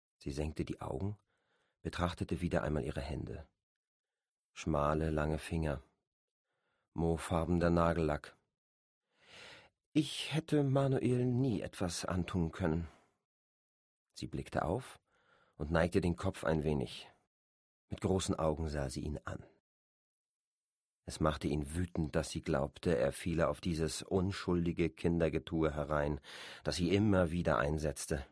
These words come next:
„Ich habe ihn doch geliebt.“ Wie er diesen Satz hasste.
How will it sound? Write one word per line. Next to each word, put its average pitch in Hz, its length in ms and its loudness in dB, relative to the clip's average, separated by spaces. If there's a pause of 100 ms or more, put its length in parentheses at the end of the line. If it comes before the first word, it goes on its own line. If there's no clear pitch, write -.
(580)
„Ich - 300 -4
habe 101 240 -2
ihn 113 220 -6
doch - 280 -8
geliebt.“ 107 680 -10 (720)
Wie - 80 -14
er - 120 -10
diesen - 320 -8
Satz - 460 -8 (140)
hasste. - 440 -12